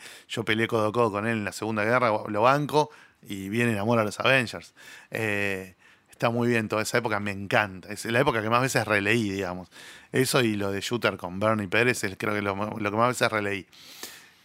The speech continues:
Eh, y bueno, y ahí cuando se va Roger Stern, se queda John Buscema y entra de guionista Walt Simonson, que hace un par de sagas.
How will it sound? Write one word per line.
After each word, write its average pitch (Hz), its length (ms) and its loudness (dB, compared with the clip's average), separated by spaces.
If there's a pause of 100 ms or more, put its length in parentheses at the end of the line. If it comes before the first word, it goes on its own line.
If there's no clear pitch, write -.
(140)
Eh, 101 680 0 (1040)
y 160 80 0
bueno, 131 200 4
y 113 60 2
ahí 127 140 2
cuando 131 240 4
se - 140 -4
va 127 280 6
Roger 131 280 2
Stern, 151 260 2
se 131 200 -4
queda 147 260 4
John 139 140 -2
Buscema 160 380 2
y 127 120 0
entra 131 540 2
de 113 200 -4
guionista 113 600 2
Walt 113 200 0
Simonson, 95 460 -6 (640)
que - 80 -4
hace 117 160 -2
un 113 80 -2
par 117 140 4
de 117 60 0
sagas. 131 500 0